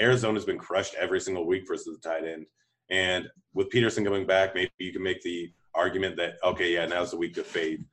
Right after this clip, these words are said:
the chalk Arizona tight end, but this is a guy that's getting volume every single week, as so long as he's healthy. Like, the volume is absolutely gonna be there,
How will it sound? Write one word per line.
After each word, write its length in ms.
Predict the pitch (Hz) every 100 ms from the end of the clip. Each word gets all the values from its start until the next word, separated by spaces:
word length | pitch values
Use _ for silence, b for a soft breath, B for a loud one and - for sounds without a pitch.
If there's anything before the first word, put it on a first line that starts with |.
| _ -
the 60 | -
chalk 360 | 117 101 - 95
Arizona 380 | 98 98 101
tight 240 | 90 90 107
end, 200 | 120 85
but 220 | 82 - - _ _
this 180 | 107 107
is 100 | 120
a 60 | 101
guy 200 | 98 101
that's 200 | 95 -
getting 360 | 98 98 95
volume 380 | 90 95 87 71 - -
every 320 | 87 90 90
single 360 | 85 98 85 80
week, 240 | 98 82 76
as 160 | 76
so 160 | - 87
long 240 | 87 85
as 100 | 80
he's 180 | 78 -
healthy. 340 | 92 101 - - _ _ -
Like, 140 | 92
the 80 | 95
volume 340 | 95 110 107 90
is 120 | 78 - 87
absolutely 400 | 101 - 98 95
gonna 140 | 82
be 180 | 101 107
there, 240 | 82 76